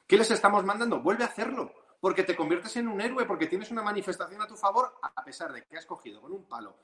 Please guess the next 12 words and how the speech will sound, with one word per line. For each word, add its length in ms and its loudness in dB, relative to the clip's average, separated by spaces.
a 80 -4
un 80 -4
chaval 440 -4
disminuido, 840 0
que, 240 -4
no 140 0
disminuido, 400 2
perdón, 240 4
con 140 0
un 100 2
problema 400 6
mental, 380 -2